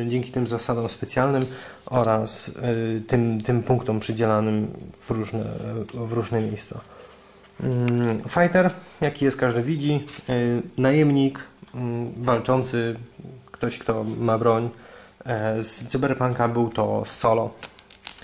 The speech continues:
E, bloger, coś dla mnie, to z kolei jest, e, osoba, która, e, zajmuje się bo ja wiem, no nie wiem, mediami. Oczywiście tu mamy upadek, e, upadek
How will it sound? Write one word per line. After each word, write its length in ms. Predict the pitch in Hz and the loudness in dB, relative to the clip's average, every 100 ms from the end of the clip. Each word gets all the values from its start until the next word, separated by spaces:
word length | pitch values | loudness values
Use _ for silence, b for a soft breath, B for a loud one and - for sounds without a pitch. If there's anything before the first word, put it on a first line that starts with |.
| B B B B 135 | B B B B 0
E, 180 | 127 | 0
bloger, 440 | 117 139 156 180 185 B B B - - | 2 4 6 6 6 B B B -20 -14
coś 220 | - 107 | -8 -6
dla 220 | 110 113 110 | 2 2 4
mnie, 320 | 117 165 165 B B B - | 4 2 0 B B B 4
to 180 | 160 | 4
z 80 | 156 | 4
kolei 420 | - 131 143 131 | 2 4 6 4
jest, 580 | 120 123 120 - - - 120 117 117 | 6 4 2 -4 -12 -6 0 2 2
e, 60 | 113 | 0
osoba, 320 | - 120 120 | 0 2 2
która, 600 | - 123 113 110 117 - 123 117 117 | 2 4 6 6 2 0 2 4 4
e, 40 | |
zajmuje 400 | 117 120 120 120 | 4 2 2 0
się 340 | 117 120 117 113 - - - - 120 | 0 0 2 0 -8 -16 -18 -12 -4
bo 60 | |
ja 140 | 120 113 | -4 -2
wiem, 220 | 127 147 135 | -2 -2 -2
no 80 | |
nie 100 | 131 | -2
wiem, 140 | 101 107 107 - | -2 -6 -12 -8
mediami. 440 | 123 139 147 117 110 - | 0 2 4 2 0 -6
Oczywiście 380 | - - 123 - | -6 -4 -4 -6
tu 140 | - 123 | -2 0
mamy 300 | 120 117 110 | 4 2 2
upadek, 560 | 131 135 131 113 104 - B B B B - | 0 2 2 0 -2 -10 B B B B -2
e, 100 | 123 117 113 113 113 110 117 | 2 4 4 4 4 2 0
upadek 580 | 120 120 113 113 113 110 | -4 2 2 6 4 2